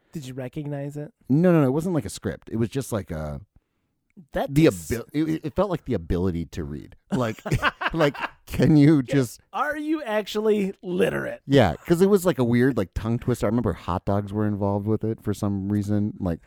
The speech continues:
Speaker 2: hot dogs and lemonade at a picnic table or something like that. Like,
Speaker 1: Can you just
Speaker 2: if, it, like, a weird,
Speaker 1: <laughs>
Speaker 2: like, the,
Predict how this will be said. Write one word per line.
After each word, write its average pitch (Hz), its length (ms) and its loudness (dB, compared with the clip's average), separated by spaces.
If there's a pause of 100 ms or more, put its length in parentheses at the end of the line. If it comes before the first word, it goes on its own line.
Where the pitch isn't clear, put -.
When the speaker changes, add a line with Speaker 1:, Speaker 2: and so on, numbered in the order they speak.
(180)
Speaker 2:
hot 147 160 -4
dogs 147 260 -2
and 104 140 0
lemonade 101 340 0
at 87 60 -2
a 76 60 -6
picnic - 480 -8
table 73 320 -8
or 76 60 -6
something 80 260 -10
like 73 100 -8
that. 71 220 -6
Like, 85 80 -2
Speaker 1:
Can 190 100 -2
you 165 160 -2
just 160 180 -8
Speaker 2:
if, 131 100 4 (220)
it, 233 120 6
like, 233 100 -2
a 240 60 -4
weird, 226 220 0
Speaker 1:
<laughs> 175 60 8
Speaker 2:
like, - 120 0
the, 131 160 2